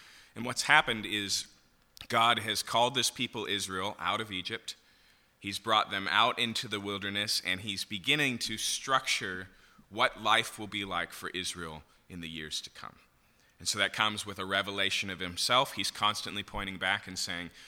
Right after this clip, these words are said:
"For your identity, remember that I brought you out of Egypt." He roots their identity in what God has done for them. He also gives them the law, the Ten Commandments.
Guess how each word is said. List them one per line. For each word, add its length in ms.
"For 200
your 260
identity, 540
remember 560
that 200
I 240
brought 420
you 160
out 160
of 120
Egypt." 440
He 160
roots 340
their 200
identity 500
in 100
what 160
God 220
has 140
done 180
for 140
them. 180
He 160
also 500
gives 300
them 220
the 120
law, 320
the 120
Ten 260
Commandments. 720